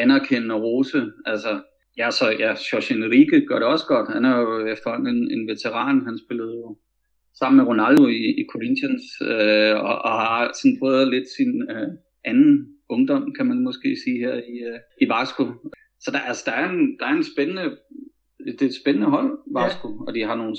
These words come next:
Speaker 1: spændende unge spillere på vej, som, som ikke var med i, øh, i finalen, men som, øh, øh, bliver hævet op fra, fra basen til,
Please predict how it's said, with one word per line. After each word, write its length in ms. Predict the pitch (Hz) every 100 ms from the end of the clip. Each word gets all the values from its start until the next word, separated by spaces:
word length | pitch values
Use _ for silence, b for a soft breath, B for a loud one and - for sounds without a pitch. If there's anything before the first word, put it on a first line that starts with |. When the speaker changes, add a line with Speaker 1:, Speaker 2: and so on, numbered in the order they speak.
| -
Speaker 1:
spændende 520 | 131 294 311 262 -
unge 200 | - 277 285
spillere 220 | - 139
på 100 | 131
vej, 300 | 117 127 156
som, 400 | 147 135 113 107 104 _ _ _ _ - - -
som 140 | 110
ikke 160 | 135 143
var 100 | 165
med 220 | 120 107 107 - -
i, 120 | 104 95 92
øh, 100 | 95 - -
i 60 | - -
finalen, 380 | 104 110 147 139
men 200 | 107 104
som, 340 | 113 104 104
øh, 200 | 98 98 - _ -
øh, 280 | - 95 98 95 -
bliver 240 | - 98 -
hævet 200 | 107 104
op 180 | 135 - -
fra, 280 | 107 101 - _ -
fra 120 | 110 -
basen 380 | 104 120 143 - - _ _ _ _ _ _ -
til, 280 | 107 104